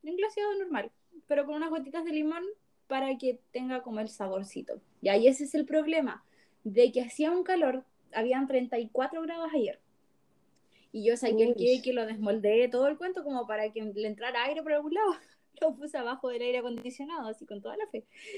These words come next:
Speaker 1: <laughs> Y, y se demoró caleta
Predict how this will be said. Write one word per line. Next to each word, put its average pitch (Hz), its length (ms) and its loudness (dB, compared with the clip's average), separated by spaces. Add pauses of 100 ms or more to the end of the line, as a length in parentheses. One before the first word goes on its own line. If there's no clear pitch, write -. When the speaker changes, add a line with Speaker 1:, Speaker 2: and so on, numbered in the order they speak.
(120)
Speaker 1:
<laughs> - 0 -
Y, 311 340 4 (1200)
y 247 760 0
se - 180 0
demoró 233 440 2
caleta 262 720 -4